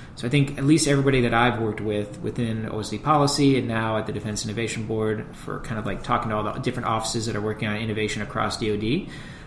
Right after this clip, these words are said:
uh, they're just inspired by the, the overall mission.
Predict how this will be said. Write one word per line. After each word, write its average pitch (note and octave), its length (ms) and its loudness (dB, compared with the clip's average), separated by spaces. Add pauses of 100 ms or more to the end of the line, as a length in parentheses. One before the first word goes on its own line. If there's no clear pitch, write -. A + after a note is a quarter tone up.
(120)
uh, - 120 -12
they're B2+ 140 2
just D3 260 2
inspired B2+ 500 2
by A#2+ 120 2
the, A#2 160 -2
the G2+ 240 -6
overall A#2+ 400 2
mission. G2 340 -4